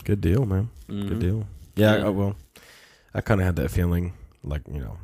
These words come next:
Speaker 1: I don't have any kids or anything, but, you know, just the, <sighs> like, whenever we first moved into here, I was like,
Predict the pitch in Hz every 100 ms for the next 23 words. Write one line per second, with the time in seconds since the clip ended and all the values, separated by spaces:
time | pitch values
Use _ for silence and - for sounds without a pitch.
0 | - 78 80 76 - 87 85 80 82 82
1 | 85 85 85 - - _ _ _ _ _
2 | _ 127 80 80 82 67 - 64 57 123
3 | 117 - - - - - - 95 98 95
4 | 90 90 90 - 85 85 85 87 90 85
5 | 80 78 76